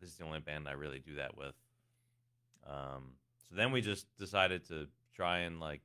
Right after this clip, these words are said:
keep, keep it going. Um, so yeah, so we did another tour after that, and then, and now we're doing this, and we're gonna do this recording in a few days.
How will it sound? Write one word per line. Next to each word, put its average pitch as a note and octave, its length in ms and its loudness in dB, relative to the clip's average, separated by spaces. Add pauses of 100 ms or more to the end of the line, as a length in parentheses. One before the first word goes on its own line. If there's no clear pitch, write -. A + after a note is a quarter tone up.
keep, F#2 180 -8 (340)
keep F#2 160 -8
it D#2+ 120 -16
going. E2 260 -4 (1000)
Um, C#2 300 -6 (440)
so F#2+ 60 -10
yeah, A2 180 10
so F#2+ 140 0
we F#2+ 100 0
did F#2+ 200 4
another G2 280 4
tour G2+ 320 2
after F#2+ 280 4
that, F2+ 420 2 (760)
and D#2 220 -6
then, D#2 520 -4
and E2+ 100 -6
now E2+ 140 4
we're E2+ 100 2
doing E2 260 -2
this, E2+ 280 -4
and E2 140 -10
we're D#2+ 60 -10
gonna E2+ 200 -4
do E2 200 -6
this D#2+ 300 -8 (260)
recording F2+ 760 0
in E2 100 -6
a D#2 40 -8
few F2 200 -6
days. D#2+ 360 0